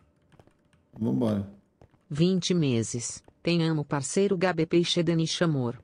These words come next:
Speaker 1: Meu irmão, a Amora na primeira exploração dela vai voltar cheia de diamante. Vai entender nada. Tadinha da bichinha, ela vai voltar e vai falar assim, "Gente.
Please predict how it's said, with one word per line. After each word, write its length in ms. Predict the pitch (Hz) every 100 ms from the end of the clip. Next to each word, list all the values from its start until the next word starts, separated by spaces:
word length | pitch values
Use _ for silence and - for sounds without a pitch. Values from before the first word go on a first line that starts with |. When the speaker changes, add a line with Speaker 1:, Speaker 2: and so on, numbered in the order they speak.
| -
Speaker 1:
Meu 1080 | - - - - - _ - _ _ 123 131
irmão, 320 | 143 127 -
a 120 | 120
Amora 320 | 123 127 139
na 120 | 143 139
primeira 480 | 143 139 143 160
exploração 640 | 147 - 147 139 - 135 127
dela 220 | 127 135
vai 140 | 135
voltar 240 | 131 - -
cheia 200 | 131 139
de 80 |
diamante. 840 | 139 143 131 117 131 135 - - - _ - - _ _ _
Vai 140 | - 127
entender 340 | 139 127 131
nada. 480 | 147 123 117 110 101 - _ _ - _ _ _ - - _ _ _ _ _ -
Tadinha 300 | 120 120 120
da 80 |
bichinha, 300 | 117 113 120
ela 60 | 113
vai 120 | 117
voltar 360 | 120 127 123 127
e 40 |
vai 80 | 131
falar 180 | 135 131
assim, 240 | - 120
"Gente. 680 | 110 113 120 147 160 -